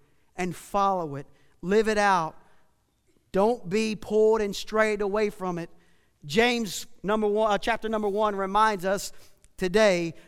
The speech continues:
not to be doers of the wor-, uh, n-, uh, to be doers of the word, not hearers only. Not hearers only. And so today, if you come here and you say, "Hey, great, great message, Jeffrey," pat me on the back, go out the door, and we don't get anything else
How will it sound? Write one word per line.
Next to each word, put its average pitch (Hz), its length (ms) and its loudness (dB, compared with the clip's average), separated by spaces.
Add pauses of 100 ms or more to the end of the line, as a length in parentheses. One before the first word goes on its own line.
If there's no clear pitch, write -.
(100)
not 202 300 2
to 202 80 -2
be 214 160 -2
doers 208 460 0
of 202 100 -4
the 202 100 -4
wor-, 196 380 -4
uh, 180 220 0
n-, 190 180 -6
uh, 180 80 0
to 214 140 -6
be 220 100 -2
doers 214 320 0
of 190 120 -4
the 185 80 -4
word, 196 340 -2 (200)
not 202 380 0
hearers 185 580 -6 (140)
only. 165 540 -6 (1040)
Not 208 440 2
hearers 233 600 -4
only. 196 500 -6 (380)
And 226 140 -4
so 254 160 0
today, 254 400 2
if 240 100 -6
you 277 140 -4
come 269 200 2
here 254 100 -2
and 254 80 -4
you 247 40 -6
say, 247 200 0
"Hey, 269 100 2
great, 226 560 -2
great 240 240 2
message, 247 420 -6
Jeffrey," 247 480 -2 (240)
pat 269 220 6
me 247 80 -4
on 254 120 0
the 233 60 -2
back, 247 220 4
go 240 120 4
out 247 140 4
the 247 60 -2
door, 262 400 6 (240)
and 247 160 2
we 247 140 -2
don't 247 520 2
get 269 200 0
anything 269 420 0
else 254 260 2